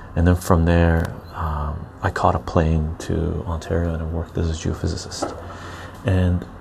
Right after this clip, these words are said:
what had happened is, uh, um, he was working, uh, he had got a position for one of the largest, uh, geotechnical companies in the world, international. And he had started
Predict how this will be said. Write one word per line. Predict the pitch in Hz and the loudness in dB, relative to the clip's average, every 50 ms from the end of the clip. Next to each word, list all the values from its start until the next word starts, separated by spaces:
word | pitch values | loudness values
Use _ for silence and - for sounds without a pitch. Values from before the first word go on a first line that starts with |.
| - - - - - | -18 -18 -18 -14 -2
what | - 98 101 113 131 | 0 2 2 4 2
had | 127 110 | 2 0
happened | 95 98 98 101 - 107 90 85 80 | 0 -2 -2 0 0 0 0 2 2
is, | 78 76 78 76 76 - - - 78 | 0 0 -2 -2 -4 -6 -8 -6 -6
uh, | 76 76 76 76 78 - - - - - - - - - - - - - - - - - - - - - - - - - - - - - - - - - | -4 -4 -4 -6 -8 -10 -14 -18 -18 -16 -16 -16 -14 -16 -16 -16 -16 -16 -18 -18 -18 -18 -18 -16 -16 -14 -14 -14 -14 -16 -16 -16 -16 -16 -16 -16 -8 -4
um, | 92 87 82 80 82 76 71 69 65 - - - - - - - - - - - | -2 -2 -2 -2 -2 -2 -2 -4 -6 -8 -14 -16 -16 -16 -16 -16 -16 -16 -12 -6
he | - 107 101 | 0 2 4
was | 95 107 104 104 | 6 6 6 6
working, | 101 98 95 92 92 - - 85 78 76 71 73 78 - - - - - - - - | 6 6 4 4 2 2 2 2 4 2 0 -2 -4 -6 -8 -10 -10 -12 -12 -8 -4
uh, | - 85 82 80 76 76 80 - - - - - - - | -2 -2 0 0 -2 -4 -6 -8 -10 -16 -18 -18 -14 -6
he | - 101 107 | 2 4 4
had | 98 - 107 | 4 6 6
got | 110 101 101 104 | 6 6 6 4
a | |
position | - - 98 85 85 90 - - 98 85 80 | 2 4 4 4 4 4 4 4 2 2 2
for | - - - 80 78 | 0 0 0 2 4
one | 82 85 87 | 6 6 6
of | 85 | 6
the | 85 82 | 4 2
largest, | 78 76 78 80 80 82 - - 80 - - - - - - - - - - - - - - - - - - - - - - - | 2 2 2 2 0 0 -2 -2 -4 -4 -4 -6 -8 -10 -10 -10 -10 -10 -10 -12 -12 -12 -12 -12 -12 -12 -12 -14 -14 -14 -6 -2
uh, | 87 87 80 78 76 76 73 73 - - - - - - - - - | 0 2 2 2 2 2 0 0 -2 -4 -10 -14 -8 -6 -4 -2 2
geotechnical | 101 101 95 92 87 - - - - - 90 - 85 - | 4 6 6 6 6 4 2 -4 0 0 2 2 2 0
companies | - - 80 - - 87 78 78 76 | 2 0 0 0 0 0 0 0 0
in | 76 73 | 0 0
the | 73 71 | 0 -2
world, | 73 - 73 69 69 67 71 76 - - | -2 -2 0 0 0 0 -2 -4 -2 -2
international. | 104 87 - 82 76 73 73 73 - - 71 69 - - - - - - - - - - - - - - | -2 0 0 0 -2 -2 -2 -4 -6 -6 -6 -6 -8 -8 -10 -14 -16 -14 -14 -14 -14 -14 -14 -12 -4 0
And | 95 92 85 85 | 2 4 4 6
he | 85 85 | 4 4
had | 78 - | 4 2
started | - - - 95 90 90 85 85 | 0 2 2 4 4 6 4 4